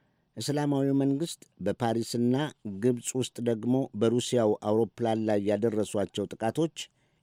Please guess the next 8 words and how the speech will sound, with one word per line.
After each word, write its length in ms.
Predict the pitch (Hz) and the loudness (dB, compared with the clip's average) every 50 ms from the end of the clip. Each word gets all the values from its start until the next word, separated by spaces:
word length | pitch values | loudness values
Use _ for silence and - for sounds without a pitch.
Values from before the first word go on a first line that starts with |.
| _ - | _ -8
ቢመታ 480 | 95 113 147 160 156 165 147 - - 123 107 | -2 0 2 2 2 2 0 -2 -2 -2 -2
እንኳ 260 | 101 90 - 95 90 - | -2 0 -2 -2 -2 -2
ቶሎ 200 | - 135 127 127 | 0 0 2 4
ማገገም 500 | 123 123 117 110 113 110 107 101 110 107 | 4 2 2 2 0 -2 0 0 2 2
እንደሚችል 520 | 110 107 98 104 101 101 98 90 - 95 92 | 2 2 2 2 2 0 0 -2 -4 -6 -6
ለማሳየት 600 | 92 92 92 90 87 - 92 87 87 82 80 - | -4 -2 -2 -4 -4 -4 -4 -4 -4 -4 -6 -6
ተጠቅሞበታል 760 | - 87 - 82 - 80 87 85 80 78 80 76 - 80 80 78 | -8 -10 -10 -10 -8 -6 -6 -6 -6 -6 -10 -10 -10 -10 -10 -8
ይላሉ። 320 | 78 80 78 76 73 73 | -8 -8 -8 -8 -8 -10